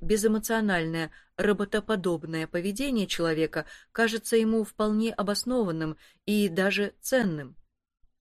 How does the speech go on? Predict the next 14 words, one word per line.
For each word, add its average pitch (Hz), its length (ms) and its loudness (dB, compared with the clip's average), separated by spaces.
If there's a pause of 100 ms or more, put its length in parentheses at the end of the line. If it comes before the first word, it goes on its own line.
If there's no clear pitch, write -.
Представленные 175 1120 2
данные 175 880 0
предполагают, 196 920 2 (180)
что - 720 4
деперсонализация, 220 1400 0
подобно 254 500 0
страху, 208 760 0 (260)
есть 208 500 2
практически 247 760 -2 (120)
универсальный 240 880 2
ответ 220 480 -2 (280)
на 214 180 4
угрожающие 214 800 2
жизни 254 440 0